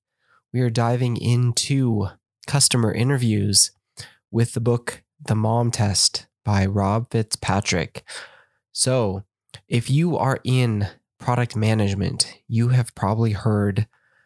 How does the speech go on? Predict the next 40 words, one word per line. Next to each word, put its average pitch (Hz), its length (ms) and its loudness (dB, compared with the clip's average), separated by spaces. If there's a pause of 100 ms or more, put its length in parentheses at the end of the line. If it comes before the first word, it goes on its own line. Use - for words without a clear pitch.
(160)
this 113 200 2
book 101 220 -4
title 98 480 0 (140)
come 107 180 0
up. - 340 -4 (280)
I 98 100 0
know 104 160 2
it 104 80 2
has 104 120 2
come 110 180 0
up - 160 -2
for 113 100 -2
me 101 480 0
frequently 117 800 -2 (560)
in 113 220 2
conversations 123 920 0
about, 104 480 0
uh, 110 160 0
product 110 400 -2
management 113 480 0
books, - 400 2
uh, 104 200 2
books - 580 0
I 101 60 2
should 107 260 0
read, 113 340 0 (360)
and 117 120 0
it's 127 120 2
been 151 180 0
on 151 80 0
my 143 140 2
list 139 260 2
for 104 120 -2
a 101 40 2
little 101 160 2
while. 104 420 0 (1160)
So 120 300 0
excited 120 480 0
to 107 360 2 (560)
finally 123 640 0